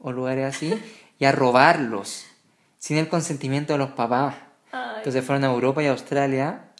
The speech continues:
Speaker 1: robaron estos, estos ni-, niños y a veces eran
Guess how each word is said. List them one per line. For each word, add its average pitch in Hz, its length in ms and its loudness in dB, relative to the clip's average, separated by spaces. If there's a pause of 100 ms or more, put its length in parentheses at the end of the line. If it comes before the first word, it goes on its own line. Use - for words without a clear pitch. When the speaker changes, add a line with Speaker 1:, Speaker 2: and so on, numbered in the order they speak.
Speaker 1:
robaron 135 640 2
estos, 165 960 0
estos 160 320 -8
ni-, 165 380 -8
niños 156 360 -10
y 151 100 -6
a 139 60 0
veces 147 240 -4
eran 151 380 -4